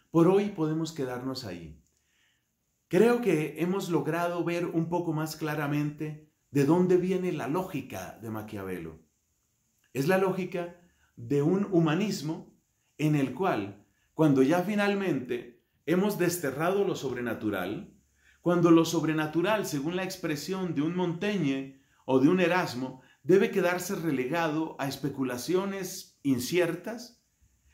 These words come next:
cuando ya todo lo sobrenatural ha sido expulsado de la sociedad, ¿qué queda en la sociedad? Quedamos seres humanos, y quedamos seres humanos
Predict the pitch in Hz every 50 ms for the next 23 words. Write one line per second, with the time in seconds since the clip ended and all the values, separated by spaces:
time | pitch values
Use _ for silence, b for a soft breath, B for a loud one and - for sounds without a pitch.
0 | _ - 170 175 175 160 160 147 180 220 214 - - 277 285 277 311 302 254 233
1 | - 196 180 165 165 165 156 151 - 151 156 165 165 165 165 165 190 196 185 185
2 | 175 180 - - 147 127 107 101 - - 156 151 143 113 95 85 80 - - _
3 | _ _ _ _ _ _ 113 123 120 113 110 - 117 - - - 104 95 95 101
4 | 101 113 143 - - - _ _ _ _ _ _ _ _ _ _ _ _ _ _
5 | _ - 170 170 170 247 240 208 160 123 107 101 104 - 104 87 - 101 90 87
6 | 87 82 80 - - _ _ _ _ _ _ _ _ _ _ - 156 165 175 185
7 | 214 233 226 - 226 226 233 233 180 185 190 202 240 262 180 120 92 92 - -
8 | _ _ _ B B B B B B 151 160 156 185 185 190 208 240 240 - 247
9 | 247 254 262 - 196 208 202 208 208 208 226 262 262 254 - - _